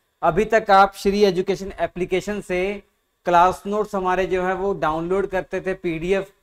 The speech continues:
तब पढ़ते थे, लेकिन अब आपको स्टडी मटेरियल हमारा जो है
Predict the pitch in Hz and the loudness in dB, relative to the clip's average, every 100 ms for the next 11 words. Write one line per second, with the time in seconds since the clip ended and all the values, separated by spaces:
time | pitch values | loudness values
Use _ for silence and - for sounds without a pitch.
0 | _ _ 202 196 202 185 190 180 180 175 | _ _ -2 0 0 0 -2 -2 -4 -6
1 | _ _ _ _ _ 175 180 202 208 220 | _ _ _ _ _ -2 0 0 4 6
2 | 202 160 - 165 165 - 196 202 - 180 | 6 4 2 4 4 0 -4 -4 -2 -4
3 | 185 185 175 175 175 160 156 160 147 143 | -2 -4 -2 -2 -2 -2 2 2 0 0
4 | 160 196 | 0 0